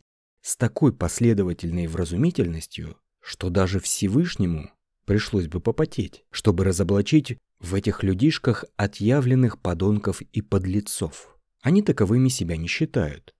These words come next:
а потому, впрочем, и не являются, ибо мораль есть субстанция эфемерная,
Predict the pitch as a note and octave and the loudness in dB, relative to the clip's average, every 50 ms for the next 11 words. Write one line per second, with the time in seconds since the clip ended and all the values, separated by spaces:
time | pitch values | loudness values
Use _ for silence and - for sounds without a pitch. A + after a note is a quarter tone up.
0 | _ _ _ - - - - F2 - F2 E2+ G2 C3+ D3+ A2+ - - _ _ - | _ _ _ -8 -6 -4 -4 -4 -4 -2 -2 0 0 0 -2 -4 -8 _ _ -16
1 | - - - - - - D#3 E3 - - C#3+ C3 C3 - - A#2+ B2 A#2+ A2+ A2+ | -16 -14 2 6 6 6 6 6 2 2 0 0 0 -2 0 2 4 4 4 4
2 | A2+ G#2 F2 E2+ F2+ G2+ A2 A2+ G2+ F2 D#2+ D#2 - - - - C#2 - - - | 4 2 2 0 0 0 0 0 0 -2 -6 -8 -10 -10 -10 -10 -12 -14 -14 -18
3 | _ _ _ _ A2 G#2 F2 F2 E2+ D#2+ E2 F2 G#2+ C3+ D3+ D#3+ D#3 - _ - | _ _ _ _ -2 -2 -2 -2 -4 -4 -4 -2 -2 0 0 -2 -2 -4 _ -10
4 | - E2+ E2+ G2+ A2+ - - - - A#2 G#2 - - - - - D3 D#3+ E3 C#3+ | -8 -4 -2 0 0 0 0 -2 -2 -2 -4 -4 -6 -6 -4 -2 0 0 0 -2
5 | - - - D3 C#3 C3+ - - - A#2+ - - E3+ E3 D#3 C#3+ A2 F#2 E2 E2 | -2 -2 0 2 2 2 0 -2 -4 -6 -2 0 2 2 2 2 0 -2 -4 -6
6 | E2+ E2+ D#2+ D#2 - - | -8 -8 -10 -12 -14 -18